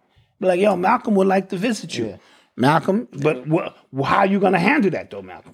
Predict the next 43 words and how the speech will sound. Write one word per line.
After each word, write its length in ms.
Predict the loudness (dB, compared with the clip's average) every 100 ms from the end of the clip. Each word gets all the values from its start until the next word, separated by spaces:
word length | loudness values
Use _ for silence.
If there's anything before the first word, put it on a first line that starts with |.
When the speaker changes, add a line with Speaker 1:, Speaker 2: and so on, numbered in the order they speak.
| -20
Speaker 2:
True. 440 | -12 -8 -8 -8 -10
Yeah, 180 | -8 -8
I 40 |
don't 80 | -2
Speaker 1:
"How 100 | 2
you 80 | 4
Speaker 2:
know. 60 | 4
Speaker 1:
gonna 80 | 4
deal 160 | 4
with 120 | 2 -8
that?" 200 | -12 -16 -4
Right? 280 | 0 0 -2
Speaker 2:
Yeah. 360 | -10 -10 -10 -12 -10
Speaker 1:
Right? 580 | -4 -2 -4 -10 -12 -12
So 320 | -4 -2 -2
it, 60 | -6
it, 600 | -6 -6 -6 -8 -10 -10
it 40 | -2
gets, 420 | -2 -2 -8 -8
it 100 | -6
gets 200 | -2 -2
spooky. 420 | 0 0 0 -4 _ _ _ _ _ _ _ -4
You 100 | 0
know, 60 |
you 160 | 0 2
got 180 | 2 0
to 60 |
start 260 | -2 -2 -2
questioning 500 | -6 -6 -4 -4 -4
Jesus 720 | 0 4 4 2 -2 -2 -6
and 320 | -8 -8 -12 -14 _ _ 0
all 160 | 0
kind 280 | 2 2 2
of 80 | 0
stuff. 360 | -2 -6 -8 -2
Speaker 2:
True. 100 | 2
Speaker 1:
Aliens 380 | 4 2 -2 -6
is 60 |
here. 160 | -6 -2
Where 180 | 0 0
does 180 | 0 -4
Jesus 440 | -4 -2 -4 -10
fit 340 | -6 -6 -6